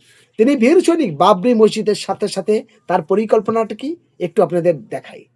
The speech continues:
তার পরিকল্পনা নতুন দলের নতুন মত, নতুন পথ নিয়ে জন উন্নয়ন পার্টির ইস্তেহারটাকে পড়ুন, তাহলে নিশ্চয়ই বুঝতে পারবেন। জন উন্নয়ন পার্টির ইস্তেহারটা দেখুন, আবার আপনাদেরকে তুলে দেখাচ্ছি, দেখুন,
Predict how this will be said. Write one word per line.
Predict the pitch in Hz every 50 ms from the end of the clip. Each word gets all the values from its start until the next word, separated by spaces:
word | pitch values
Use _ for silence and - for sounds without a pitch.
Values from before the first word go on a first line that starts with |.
| _ _ _ _ _ _ _ _ -
তার | 220 262 269
পরিকল্পনা | - 277 277 294 294 - 311 311 294 311 320 349 453 480 _ _ _ _ _ _ _ _ _ _ _ _ _ _ - 196
নতুন | 220 247 247 - 320 330 339 339 285
দলের | 233 240 254 277 285 302 320 285
নতুন | 226 220 220 - 269 262
মত, | 247 226 226 240 269 294 285 - - 240
নতুন | 214 214 - 262 254 233 -
পথ | - 269 294 - - -
নিয়ে | 240 202 165 135 107 - _ _ _ _ -
জন | 151 147 208 226 247
উন্নয়ন | 269 277 269 262 269 269 240
পার্টির | - - - 240 247 247 - 269 277 294
ইস্তেহারটাকে | 262 - 226 214 - - 277 233 240 240 - 277 262 254 262
পড়ুন, | 254 - 277 311 330 320 302 240 160 - _ _ _ -
তাহলে | 180 208 233 247 226
নিশ্চয়ই | 233 220 - - 262 247
বুঝতে | 220 247 - - 247
পারবেন। | 233 240 226 226 220 202 165 127 107 _ _ _ _ _ _ _ _ _ _ _ _ _ _ _ _ _ - _ _ _ 139
জন | 139 214 233 262
উন্নয়ন | 277 285 285 285 294 285 285 269
পার্টির | - - 269 269 277 - - 302 311 302
ইস্তেহারটা | 285 254 - - 302 277 254 - - 285
দেখুন, | 269 285 277 285 302 311 311 262 208 151 107 85 _ _ _ _ _ _ _ _ _ _ _ _ _ _ _ _ _ _ _ _ _ _ _ _ _ _ _ _ _ _ _ -
আবার | 190 220 277 302 311 294
আপনাদেরকে | 277 269 - 285 277 294 294 233 311 302
তুলে | 214 - 269 262 277 277
দেখাচ্ছি, | 277 269 226 277 269 - - 285
দেখুন, | 262 262 240 - 294 302 294 262 208 147 110